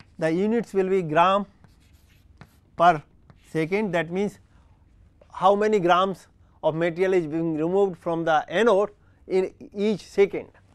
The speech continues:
or you can evaluate it in terms of M R R V, that is the volumetric material removal rate, how much volume of the material is removed in one second.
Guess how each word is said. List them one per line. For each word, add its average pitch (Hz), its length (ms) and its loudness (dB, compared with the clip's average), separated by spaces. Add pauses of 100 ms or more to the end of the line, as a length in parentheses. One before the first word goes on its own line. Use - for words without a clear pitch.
(140)
or 185 240 4
you 180 120 0
can 180 160 -2
evaluate 185 480 2
it 185 200 0
in 165 200 -4
terms 165 320 -4
of 165 300 -4
M 165 220 -4
R 165 200 0
R 165 200 4
V, 220 380 -4 (380)
that 160 180 -2
is 175 160 0
the 175 220 4 (380)
volumetric 202 720 0
material 180 520 -2
removal 175 240 -2
rate, 165 300 -2 (320)
how 214 320 4
much 220 200 0
volume 180 400 0
of 170 120 -2
the 170 80 -2
material 165 440 -2
is 151 120 -2
removed 156 320 -4
in 151 180 -6
one 151 240 -4
second. 214 380 0